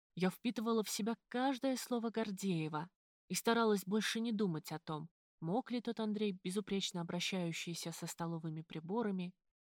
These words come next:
и этот — собирающий коркой хлеба остатки масла из банки, быть одним человеком. Потому что нет, не мог. Так только в каких-то шпионских триллерах бывает.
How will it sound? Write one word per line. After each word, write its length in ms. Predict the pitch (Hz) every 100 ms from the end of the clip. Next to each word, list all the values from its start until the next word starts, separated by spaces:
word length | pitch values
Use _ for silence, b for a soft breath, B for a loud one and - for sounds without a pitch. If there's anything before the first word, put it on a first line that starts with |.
| _ _ -
и 140 | 320
этот — 360 | 175 156 165 - _ _ -
собирающий 600 | - 190 190 170 165 -
коркой 340 | - 170 - 170
хлеба 360 | - 180 170
остатки 420 | 160 - 165 - 180
масла 380 | 165 156 -
из 140 | 160 160
банки, 500 | 202 233 214 208 196 _ _ _ _ _ _
быть 240 | 190 262 180
одним 280 | 151 165 170
человеком. 640 | - 160 156 156 - 180 - _ _ _ _ _
Потому 260 | - - 208
что 180 | - 208
нет, 280 | 208 175 - _ _ _ _
не 140 | 180 190
мог. 400 | 180 156 - _ _ _ _ _ _ _ -
Так 160 | 226
только 260 | - 226 214
в 60 | -
каких-то 480 | 202 226 - 202
шпионских 520 | 175 - 220 202 185 -
триллерах 460 | 220 277 160 147
бывает. 400 | 156 156 160 156